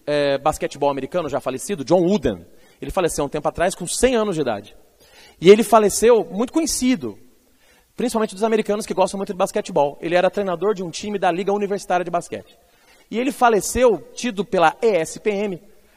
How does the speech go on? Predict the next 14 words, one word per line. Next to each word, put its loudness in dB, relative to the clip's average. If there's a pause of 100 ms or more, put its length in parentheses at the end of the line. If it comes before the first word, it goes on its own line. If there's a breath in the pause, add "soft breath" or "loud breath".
(120)
como 4 (160)
o, 0
o 6
S 2
P -2
N, 0
como 0
o 0
maior 6
treinador 0
de -12
todos -2
os -14
tempos, -6